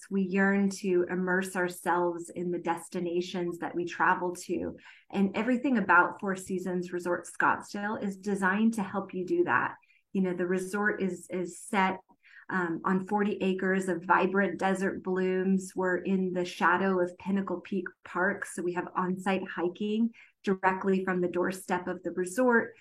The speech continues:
to the peak. Um, you know, you have al fresco dining to enjoy that wonderful three hundred thirty days of sunshine. Um, every casita has a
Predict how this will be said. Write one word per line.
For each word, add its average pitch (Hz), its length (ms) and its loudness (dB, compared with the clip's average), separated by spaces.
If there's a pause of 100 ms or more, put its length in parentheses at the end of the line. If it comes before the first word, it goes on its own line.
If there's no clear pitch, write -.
(220)
to 226 200 4
the 196 140 0
peak. 214 580 -6 (360)
Um, 175 520 0
you 196 120 2
know, 190 100 6
you 185 140 2
have 202 240 -2
al 175 120 4
fresco 202 560 -2
dining 196 720 2
to 202 160 0
enjoy 185 500 2
that 175 240 2
wonderful 185 580 0
three 185 140 -2
hundred 175 340 -2
thirty 185 280 2
days 175 300 0
of 165 100 -6
sunshine. 190 800 0 (480)
Um, 180 400 2 (140)
every 214 480 4
casita 196 580 0
has 190 640 2
a 190 120 0